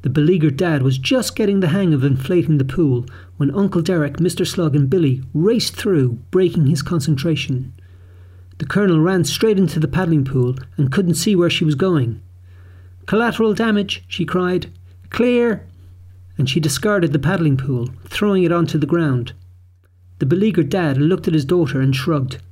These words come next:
but the daughter frowned and shook her head wearily, thoroughly disappointed. By now, Uncle Derek and Mister Slug had split up and were heading in different directions.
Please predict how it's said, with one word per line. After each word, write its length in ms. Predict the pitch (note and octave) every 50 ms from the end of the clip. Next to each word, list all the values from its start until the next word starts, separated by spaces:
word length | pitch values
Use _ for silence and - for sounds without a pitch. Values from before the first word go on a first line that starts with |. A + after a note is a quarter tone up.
| - -
but 120 | - D3+ C3+
the 60 | D#3+
daughter 340 | C3 D#3+ F#3+ F3+ D#3+ D#3+ D#3
frowned 640 | - - - F#3 E3+ E3+ E3 D3 C3 B2+ A#2+ - - - - -
and 100 | - C#3
shook 240 | C3 - - G#3+ -
her 80 | D#3+ C#3+
head 240 | A2+ C#3 E3 C#3 B2
wearily, 500 | C#3 D#3+ E3 D#3 C#3 B2+ A#2+ A2+ A2 - -
thoroughly 480 | - - - F3 D#3+ D3+ C#3 B2+ A#2+
disappointed. 680 | A#2 B2+ C3+ C3 - - C#3+ C3+ B2+ C3 - D3+ B2+ - - - - - - _ _ _ _ _ _ _ _ _ _ _ _ _ _ _ _ - - -
By 180 | - E3+ E3+
now, 340 | F3+ F#3+ G#3 G3 E3 D3+ D3
Uncle 260 | - F3 D#3 D#3 D#3
Derek 280 | B2+ E3 D#3+ D3 C3+ C3+
and 80 | D3+ D3+
Mister 180 | D#3 D3+ -
Slug 320 | D3 C3 - E3+ D#3 C#3+ C3+
had 140 | C3+ C3 C3
split 260 | - - - E3+ D3+
up 240 | E3 C#3+ C3 C3+ - - - - -
and 100 | E3 D#3
were 80 | E3 C3
heading 240 | C#3+ G3 F#3+ F3+
in 140 | D3+ C#3 C#3+
different 280 | C#3+ F3 E3 - D#3 C3+
directions. 640 | D3 E3 F#3+ F3+ - - - C3 B2 - - -